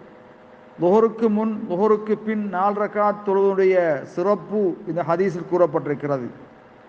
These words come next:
என்ன நிபந்தனை என்றால், கடமையான ஃபர்லான தொழுகையை நிறைவேற்றுவதோடு வஜ்தினாபுல் மஹாரிம்,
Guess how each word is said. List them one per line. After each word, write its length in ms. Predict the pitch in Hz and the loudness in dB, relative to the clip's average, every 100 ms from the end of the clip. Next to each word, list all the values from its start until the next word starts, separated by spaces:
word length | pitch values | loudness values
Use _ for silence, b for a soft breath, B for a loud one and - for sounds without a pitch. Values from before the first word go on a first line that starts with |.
| - - - - - - - - | -20 -20 -20 -20 -20 -20 -14 0
என்ன 260 | 175 214 | 2 4
நிபந்தனை 480 | 214 202 214 214 220 | 4 2 2 2 2
என்றால், 540 | 220 208 214 233 175 - - - - - - _ _ _ | 0 4 4 4 0 -10 -18 -20 -20 -20 -20 _ _ _
கடமையான 880 | - 180 208 220 220 226 220 196 - - | -2 0 2 4 4 4 2 0 -4 -6
ஃபர்லான 440 | 170 185 208 220 214 | -4 0 2 2 2
தொழுகையை 560 | 214 202 208 208 196 | 0 0 2 2 0
நிறைவேற்றுவதோடு 1040 | 170 165 196 202 - 180 175 170 147 156 196 - - - - - - - | 0 -2 2 0 0 0 2 0 0 -2 -4 -8 -18 -20 -20 -20 -20 -8
வஜ்தினாபுல் 760 | 143 170 170 165 214 226 220 220 | -4 -2 -2 2 4 4 4 0
மஹாரிம், 560 | 208 165 214 202 175 | -2 0 0 0 0